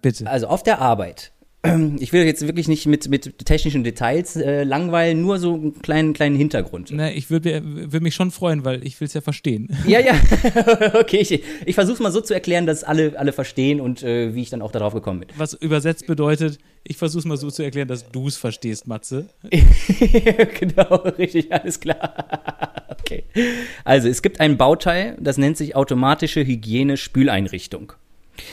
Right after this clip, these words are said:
Speaker 2: Das ist ein Bauteil, was in eine kalte Trinkwasserleitung eingebaut wird.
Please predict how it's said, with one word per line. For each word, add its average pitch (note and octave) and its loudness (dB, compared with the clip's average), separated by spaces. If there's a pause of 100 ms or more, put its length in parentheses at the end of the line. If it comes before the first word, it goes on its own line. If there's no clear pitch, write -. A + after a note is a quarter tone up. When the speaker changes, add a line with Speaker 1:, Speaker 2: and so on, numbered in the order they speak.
(260)
Speaker 2:
Das B2 2
ist E3 -2
ein C#3 4
Bauteil, F3 4
was C3+ 0
in C#3+ -2
eine B2+ -2
kalte C#3 -2
Trinkwasserleitung G#2 -4
eingebaut F#2 -8
wird. - -20